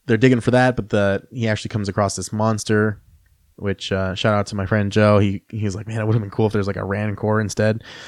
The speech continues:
Uh, but it's this Goro-like monster, grabs the Rodanian, kills him.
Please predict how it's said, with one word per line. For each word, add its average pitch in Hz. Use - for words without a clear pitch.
Uh, 101
but 104
it's 101
this 101
Goro-like 113
monster, 107
grabs 101
the 101
Rodanian, 101
kills 113
him. 104